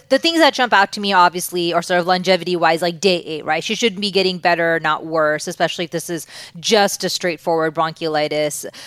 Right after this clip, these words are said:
a unilateral disease etiology. You know, there's a question of, you said now she's not, she's not producing tears, she's not urinating, you know, she's been in the hospital, so we should have been able to kind of track ins and outs. So what, has there been a recent fall off with that?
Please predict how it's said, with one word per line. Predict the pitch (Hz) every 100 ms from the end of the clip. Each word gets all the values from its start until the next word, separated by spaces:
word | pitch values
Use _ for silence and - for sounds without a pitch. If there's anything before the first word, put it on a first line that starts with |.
| -
a | 190
unilateral | 185 175 170 160 160 165 160
disease | 160 156 160 147
etiology. | 160 156 147 143 147 151 143 156 156 160 -
You | 214
know, | 208 190
there's | 190 190 175
a |
question | 190 202 - - 196 185 -
of, | 180 175 170 165
you | 190
said | 180 190 175 170
now | 180 175 175 180
she's | - 180 170
not, | 160 156 - - - _ _
she's | - 226
not | 214
producing | - 190 - 185
tears, | - 320 285 254 240
she's | 170 170
not | -
urinating, | 240 262 240 233 226 220 214 208
you | 196
know, | 170
she's | 165 190
been | 240
in | 254
the | 214
hospital, | 214 220 196 185
so | 180
we | 180 180
should | 233 220
have | 190
been | 190
able | 185 180
to | -
kind | - 165
of | 151
track | - 269 277 214
ins | 185 170
and | 170
outs. | 156 156 165 -
So | - 185 175 170 160 - - -
what, | 196 190
has | 190 180
there | 190 185
been | 185 180
a |
recent | 175 175 180 165
fall | - 156 156
off | 151 151
with | 156 147 -
that? | 165 151 147 165